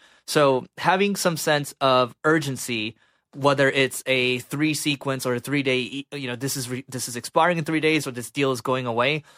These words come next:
There's a ton of different examples out there. If you go to swiped dot co, that's S W I P E D dot C O, you're gonna get a lot of different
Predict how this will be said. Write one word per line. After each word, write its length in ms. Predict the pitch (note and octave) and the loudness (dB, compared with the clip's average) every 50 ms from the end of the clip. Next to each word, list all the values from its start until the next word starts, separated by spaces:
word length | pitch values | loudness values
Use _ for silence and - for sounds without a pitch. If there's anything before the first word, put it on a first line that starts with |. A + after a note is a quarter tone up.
| _ _ _ | _ _ _
There's 180 | - D#3+ E3 | 2 2 2
a 40 | E3+ | 0
ton 180 | D#3 - F#3 F#3+ | 0 2 2 2
of 60 | F3 | 2
different 220 | D3 C#3+ D3+ D#3 | 0 -2 -2 -2
examples 420 | C#3 B2+ A#2+ C3+ C3 B2+ C3 A#2 B2+ | -2 0 2 0 0 0 0 2 2
out 160 | A#2+ A#2+ - | 2 2 2
there. 80 | A2+ G2+ | 0 -2
If 140 | G#2 G#2+ | -2 -2
you 80 | C#3+ C#3 | 0 0
go 80 | E3 D#3 | 2 2
to 60 | C#3+ | 2
swiped 520 | - - - C3 B2+ C3+ D#3 D3+ - - | -2 -2 0 0 2 2 2 0 -6 -4
dot 240 | C#3 C3+ B2+ - - | 0 0 0 0 0
co, 420 | - C#3 B2 A2 A2+ B2 D#3 F3 - _ _ _ _ _ _ | -4 -4 -2 0 2 2 2 0 -2 _ _ _ _ _ _
that's 200 | - C3 B2 - - C3 A#2 - _ _ - | 0 0 0 -2 -6 -14 -18 -20 _ _ 0
S 240 | C3+ D3+ D3+ - - D3+ | 0 0 0 -2 -6 -6
W 340 | C3+ B2 B2 A#2+ B2 B2 B2 - | -2 -2 -2 0 0 -2 0 2
I 300 | A#2 A#2+ A#2+ A#2+ A#2 G#2+ _ | 4 4 4 2 0 -4 _
P 360 | - - A#2+ A#2+ A#2 A#2 G#2 - _ | -10 -8 -6 -4 -4 -4 -6 -8 _
E 300 | A2+ A2+ A2+ A#2 A#2 A2 - _ _ _ _ - C3 B2 | -8 -6 -4 -4 -4 -6 -6 _ _ _ _ -16 -14 -10
D 400 | A#2+ B2 A#2+ B2+ E3 G3+ A3+ G3 - _ _ _ _ _ | -8 -6 -6 -6 -6 -6 -8 -10 -10 _ _ _ _ _
dot 240 | - B2 A#2 A#2 - | 2 2 2 2 0
C 260 | - D3+ C#3 B2 B2 | 0 0 2 4 4
O, 180 | C#3+ F3+ G3+ G3 - - _ _ _ | 4 4 2 0 -4 -10 _ _ _
you're 100 | - C#3 | 0 0
gonna 120 | D#3+ E3 D#3 | 2 2 4
get 100 | D#3+ D3+ | 2 2
a 40 | |
lot 240 | C3+ B2+ C3+ C#3+ D3+ | 4 4 4 4 4
of 80 | D3+ C3 | 4 2
different 320 | C#3 C3+ - C#3 C3 A2+ | 0 -2 -2 -4 -6 -6